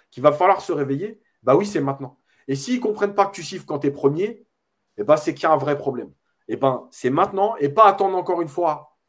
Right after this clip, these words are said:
la gifle que tu risques, pour l'instant, de recevoir contre le Bayern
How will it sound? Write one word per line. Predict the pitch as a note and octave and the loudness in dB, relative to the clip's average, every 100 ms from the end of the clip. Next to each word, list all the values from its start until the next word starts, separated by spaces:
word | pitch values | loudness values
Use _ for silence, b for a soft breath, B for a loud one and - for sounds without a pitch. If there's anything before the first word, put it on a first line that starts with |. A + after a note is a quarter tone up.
| - | -4
la | C#3 | -2
gifle | C#3 F#3 D#3 | -2 -6 -12
que | - | -12
tu | B2 B2+ | -10 -8
risques, | B2+ F3 - - _ _ _ _ | -6 -6 -8 -18 _ _ _ _
pour | - G#2+ | -14 -12
l'instant, | C3 - C#3+ - _ _ _ _ _ | -10 -8 -8 -8 _ _ _ _ _
de | C3 | -2
recevoir | B2 C#3 C#3+ C#3 C#3 A#2+ | 0 0 0 0 -2 -4
contre | A#2+ | -10
le | - | -10
Bayern | A#2+ A#2+ C#3+ G3+ E3+ | -8 -6 -4 -4 -4